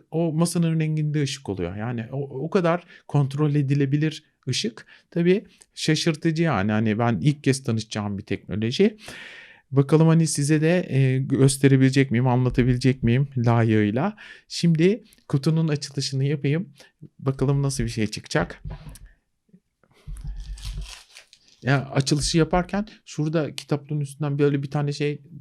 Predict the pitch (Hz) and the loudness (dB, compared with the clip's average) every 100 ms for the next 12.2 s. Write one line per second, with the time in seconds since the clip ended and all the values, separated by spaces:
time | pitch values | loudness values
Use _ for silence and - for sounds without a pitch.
0 | - - 143 - 127 123 120 117 117 127 | -20 -20 -20 -8 -4 -2 -2 -4 -4 -2
1 | 117 - 165 - - - - - - _ | -2 -4 -6 -8 -20 -20 -16 -16 -18 _
2 | _ _ _ _ _ _ _ - 120 123 | _ _ _ _ _ _ _ -2 0 0
3 | 123 120 - - 127 123 135 135 156 165 | -2 -6 -12 -6 2 6 6 4 2 0
4 | 143 131 131 135 139 135 135 127 127 120 | -2 0 2 2 0 2 0 0 -2 -2
5 | 127 131 143 143 131 - - 107 - 160 | -2 -4 -2 -2 -4 -8 -8 -8 -6 -8
6 | 135 131 - 123 107 - 135 135 127 113 | -4 -6 -6 -8 -8 -8 -10 -8 -6 -6
7 | 98 98 - - 110 139 135 _ _ - | -6 -8 -12 -10 -8 -8 -12 _ _ -6
8 | - 147 135 165 180 - _ 143 139 120 | -2 0 2 2 0 -4 _ 0 2 2
9 | 127 151 - 117 117 120 110 - - - | 6 6 4 2 4 4 0 -8 -20 -20
10 | - - - - - 147 165 175 190 202 | -20 -20 -20 -10 0 4 4 4 2 0
11 | - 143 180 208 214 - - 110 131 131 | 4 6 6 4 2 -10 -4 0 2 0
12 | 127 | -2